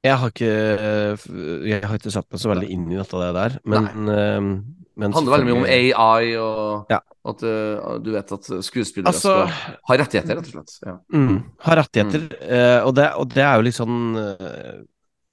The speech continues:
Speaker 1: ikke sammenlignbart, men altså, i, i musikkbransjen, vi
Speaker 2: Mm.
Speaker 1: burde jo ha gått til streik mot Spotify når, når det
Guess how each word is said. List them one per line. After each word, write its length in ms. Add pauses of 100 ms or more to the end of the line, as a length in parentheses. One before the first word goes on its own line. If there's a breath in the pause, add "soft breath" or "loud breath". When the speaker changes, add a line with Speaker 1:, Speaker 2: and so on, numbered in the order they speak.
(1200 loud breath)
Speaker 1:
ikke 260
sammenlignbart, 840
men 160
altså, 220 (460 soft breath)
i, 280
i 40
musikkbransjen, 760 (680)
vi 840
Speaker 2:
Mm. 120
Speaker 1:
burde 160
jo 80
ha 340
gått 200
til 120
streik 640
mot 340
Spotify 640
når, 220 (240)
når 140
det 140